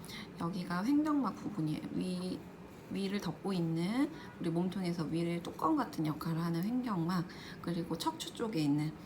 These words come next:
척추 쪽에 있는 우리 다혈근, 그리고 흔히 복대처럼 우리 몸통을 이렇게 둘러싸고 있는 복행근, 그리고 골반 기저근이 있어요.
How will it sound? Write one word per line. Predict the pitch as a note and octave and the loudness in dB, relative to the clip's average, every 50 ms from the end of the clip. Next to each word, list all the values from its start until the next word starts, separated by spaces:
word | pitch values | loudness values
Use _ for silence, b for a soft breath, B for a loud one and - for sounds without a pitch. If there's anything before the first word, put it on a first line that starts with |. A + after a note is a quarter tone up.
| B B B B - | B B B B -8
척추 | - - - - B3 A#3+ | -6 -6 -4 -4 -6 -6
쪽에 | - - F#3+ F#3 F#3 F#3 | -4 -4 -4 -2 0 0
있는 | F#3 F3+ F#3 G3 G#3+ B3 B3+ C4 C4+ C#4+ C#4+ D4+ C#4+ D4 B B B - - - | 0 0 0 0 0 2 2 4 6 6 6 4 2 -2 B B B -14 -10 -8
우리 | - - | -8 -6
다혈근, | - - - E3+ F3+ F3+ F#3 F3 E3+ - D#3+ D#3 E3 F3 G#3 A#3+ C4+ D4 - - - - - - | -4 -4 -2 0 2 2 2 0 2 2 2 4 4 2 2 0 -2 -2 -4 -8 -12 -14 -12 -8
그리고 | - F#3 D#3+ - - G#3+ C4 D4 E4 - - - - - - - - - - - - - | -4 -2 -2 0 2 2 2 2 2 -2 -8 -12 -14 -14 -14 -14 -16 -16 -16 -16 -8 -4
흔히 | - G#3 G3+ F#3 F3+ | -2 -2 0 -2 -2
복대처럼 | - - G#3 - - - - - - - G3+ E3 D#3+ E3+ - - - - | -2 -2 -2 -2 2 2 2 2 2 2 0 2 4 4 4 4 2 0
우리 | - - E3 E3 | -2 0 0 0
몸통을 | D#3 D3+ D#3+ E3+ E3+ F3 G3+ F3+ F#3+ A3 B3+ | 2 2 2 2 2 2 0 0 2 2 0
이렇게 | B3 F#3+ - - - E3 | 0 -2 -4 -6 -8 -8
둘러싸고 | - - E3 E3 E3 D#3+ - C4 C4+ C#4 C#4 C4+ | -6 -4 -2 -2 -2 -2 0 -2 0 2 2 2
있는 | B3 F#3+ E3 D#3+ D#3+ E3+ G3+ G3 E3 B B B B B B - | 2 2 2 2 2 2 2 2 0 B B B B B B -6
복행근, | D3+ D3 - - - F#3 E3+ E3 D#3 E3 F#3 F3 D#3+ C#3+ B B B B B B B B - | -6 -6 -6 -6 -4 -2 0 0 0 2 2 2 2 2 B B B B B B B B -6
그리고 | G#3 - E3+ - G#3 A#3 C4+ D#4 - - - - - - - B B B B B B - - - - | -4 -4 -2 -2 0 2 2 0 0 -2 -8 -14 -14 -14 -14 B B B B B B -14 -14 -6 -4
골반 | G3+ F3+ F3 F3 F3 - A3+ B3 C4 C4 C4+ C4+ C4 | -2 0 0 0 0 0 0 2 2 4 4 2 2
기저근이 | - - F#3 F#3 - A3+ A3 G#3+ G3+ F#3 F3+ E3 | 0 -2 -2 0 0 0 0 0 0 0 2 2
있어요. | D3 D3 - - - D#3 D#3+ | 2 0 -2 -4 -6 -6 -6